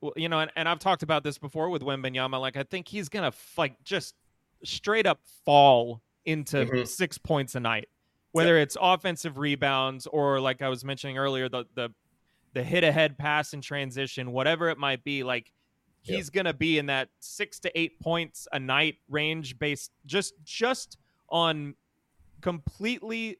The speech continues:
Speaker 1: simple, nobody's in front of him, easy type of baskets. And I think that that might be the case in a lot of ways for,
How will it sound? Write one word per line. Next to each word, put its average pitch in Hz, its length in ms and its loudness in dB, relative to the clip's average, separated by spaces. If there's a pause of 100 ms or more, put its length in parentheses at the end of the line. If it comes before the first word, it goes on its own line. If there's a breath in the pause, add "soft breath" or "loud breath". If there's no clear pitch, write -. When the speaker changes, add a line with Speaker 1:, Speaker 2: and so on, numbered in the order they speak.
Speaker 1:
simple, 185 920 0 (540)
nobody's 196 720 6
in 180 100 -6
front 175 300 -2
of 151 100 -2
him, 151 420 -2 (540)
easy 175 600 -2 (100)
type 160 240 0
of 147 120 -6
baskets. 127 560 0
And 143 80 -4
I 151 100 0
think 202 320 -6
that 202 180 -2 (160)
that 151 220 0
might 160 240 -4
be 165 100 -4
the 160 100 -4
case 165 560 -6
in 151 160 -8
a 151 60 -2
lot 151 260 4
of 143 60 0
ways 147 420 -4
for, 127 300 -4